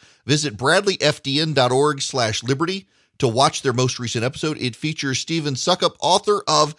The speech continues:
The Dictatorship of Woke Capital, How Political Correctness Captured Big Business,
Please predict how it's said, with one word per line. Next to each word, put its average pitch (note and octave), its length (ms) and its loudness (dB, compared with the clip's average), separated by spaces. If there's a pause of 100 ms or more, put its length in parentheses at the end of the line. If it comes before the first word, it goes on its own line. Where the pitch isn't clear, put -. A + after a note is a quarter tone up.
(180)
The C3 80 -4
Dictatorship G3 640 0
of C3+ 100 2
Woke D#3+ 220 4
Capital, C3+ 480 0 (220)
How C#3 180 4
Political F3 480 2
Correctness E3+ 480 0
Captured D#3+ 640 -2
Big D#3+ 220 2
Business, E3 480 0